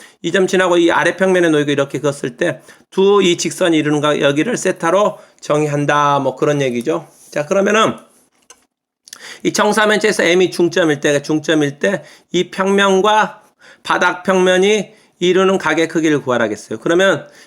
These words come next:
이 중점 M을 잡아, 여기 중점을 잡으면,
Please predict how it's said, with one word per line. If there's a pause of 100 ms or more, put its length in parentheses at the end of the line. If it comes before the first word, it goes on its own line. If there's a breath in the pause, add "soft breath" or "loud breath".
(100 loud breath)
이
중점
M을
잡아,
여기
중점을
잡으면,